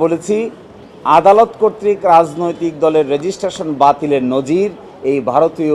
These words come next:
উপমহাদেশে আর দ্বিতীয়টি নেই। এটিই প্রথম এবং জামাত ইসলামীর রেজিস্ট্রেশনকে বাতিল করা হয়েছে।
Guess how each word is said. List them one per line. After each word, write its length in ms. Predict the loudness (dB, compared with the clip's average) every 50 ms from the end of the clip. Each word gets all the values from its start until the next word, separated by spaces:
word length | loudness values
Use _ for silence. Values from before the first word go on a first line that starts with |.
| 0 0
উপমহাদেশে 600 | -2 -2 -2 -2 -2 -2 -2 -2 -6 -6 -2 -2 0
আর 80 | 0 -2 -4 -6
দ্বিতীয়টি 420 | -8 -4 -2 0 -2 -2 -2 -4 -6 -4
নেই। 140 | -6 -6 -8 -12 -16 -20 -20 -20 -10 -6 -4 -4
এটিই 260 | -4 -2 -4 -6 -4 -2 0
প্রথম 300 | 0 2 4 4 2 2 2 -2 -6 -10 -18 -10 -6 -6
এবং 140 | -4 -4 -4 -4 -4 -4
জামাত 260 | -4 -2 -2 -4 -4
ইসলামীর 480 | -8 -12 -10 -8 -6 -4 -4 -4 -4 -4 -6
রেজিস্ট্রেশনকে 680 | -6 -6 -10 -12 -10 -10 -10 -10 -10 -10 -12 -10 -8 -4 -4
বাতিল 240 | -4 -4 -4 -6 -8 -6 -4
করা 140 | -2 -2 0 0
হয়েছে। 280 | -2 -4 -4 -6 -6